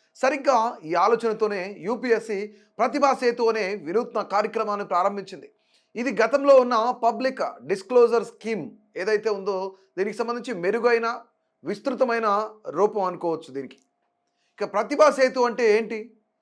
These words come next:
ప్రతిభా సేతు అంటే ప్రతిభకు వారధి. దీని పూర్తి పేరు Professional Resource and Talent Integration Bridge for Hiring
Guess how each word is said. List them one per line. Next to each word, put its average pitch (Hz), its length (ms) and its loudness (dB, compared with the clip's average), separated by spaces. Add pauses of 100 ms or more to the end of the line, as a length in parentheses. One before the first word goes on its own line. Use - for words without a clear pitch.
(240)
ప్రతిభా 262 460 2
సేతు 233 200 4 (120)
అంటే 185 180 0 (400)
ప్రతిభకు 208 500 2 (220)
వారధి. 151 360 2 (540)
దీని 247 180 -2 (120)
పూర్తి 302 280 -2 (100)
పేరు 226 260 6 (480)
Professional 247 560 0
Resource 220 380 2 (440)
and 202 120 -2 (240)
Talent 226 380 4 (380)
Integration 247 600 0 (140)
Bridge 208 280 0
for 226 140 2 (320)
Hiring 214 340 4